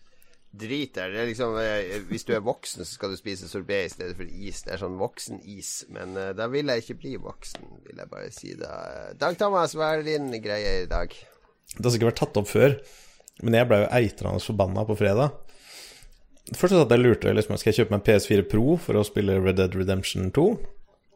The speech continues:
Speaker 2: Eller skal jeg dra fram den gamle haugen jeg har inne i skapet? En P S fire som har stått der siden to tusen og femten, eller når jeg har brukt den sist.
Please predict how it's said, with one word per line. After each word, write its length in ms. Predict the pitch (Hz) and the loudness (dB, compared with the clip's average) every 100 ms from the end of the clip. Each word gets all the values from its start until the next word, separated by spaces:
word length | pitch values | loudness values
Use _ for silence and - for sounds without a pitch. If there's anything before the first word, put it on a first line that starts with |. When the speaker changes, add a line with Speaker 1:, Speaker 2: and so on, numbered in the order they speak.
| _ _ - | _ _ -2
Speaker 2:
Eller 120 | 135 | 0
skal 140 | - 139 | 6 8
jeg 440 | 156 - - 131 | 8 4 -4 0
dra 200 | 139 143 113 98 | 4 6 6 2
fram 240 | - 113 | 2 2
den 140 | 113 113 | 2 4
gamle 340 | 131 104 104 | 2 4 0
haugen 400 | 104 92 90 104 | 2 0 -2 0
jeg 100 | 113 104 | 2 0
har 100 | - | 0
inne 160 | 98 98 | 0 0
i 20 | |
skapet? 460 | - 87 - 92 - _ _ _ _ _ _ _ _ - | -2 -4 -2 -4 -4 _ _ _ _ _ _ _ _ -8
En 120 | 92 | 2
P 100 | 104 90 | 2 4
S 160 | - | 0
fire 200 | 98 90 87 | 0 0 0
som 100 | 92 | -4
har 80 | |
stått 200 | - 90 - | -4 -4 -2
der 60 | 92 | 0
siden 320 | 92 92 90 | 0 0 -4
to 80 | 95 | -4
tusen 180 | 92 - | -6 -2
og 60 | 92 | 2
femten, 320 | 101 92 95 | 2 0 -4
eller 480 | 90 92 90 90 92 | 0 2 2 0 0
når 140 | 95 | 0
jeg 80 | 90 | -2
har 80 | 92 | -2
brukt 160 | 95 92 | -4 -2
den 80 | |
sist. 320 | 104 101 - | 0 0 -2